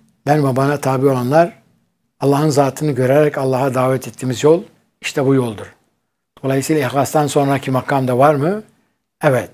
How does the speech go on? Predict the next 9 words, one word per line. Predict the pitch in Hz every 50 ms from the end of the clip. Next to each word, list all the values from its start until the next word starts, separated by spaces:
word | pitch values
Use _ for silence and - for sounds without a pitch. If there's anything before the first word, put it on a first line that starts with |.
| _ _ _ _ _ _ _ _
Hadis-i | _ - 127 127 131 - -
şerifte | - 139 127 110 - - 147 156 170 202 -
ihlasa | 107 113 131 131 127 120 - 147
ermişlerin | 135 127 123 120 113 - - 117 113 113
ne | 135 143
mutlu | 139 127 - - 160 147
onlar | 127 120 131 151 151
hidayet | 131 123 123 123 127 127 -
meşalesidir. | 156 135 - 147 147 147 143 135 - 143 156 160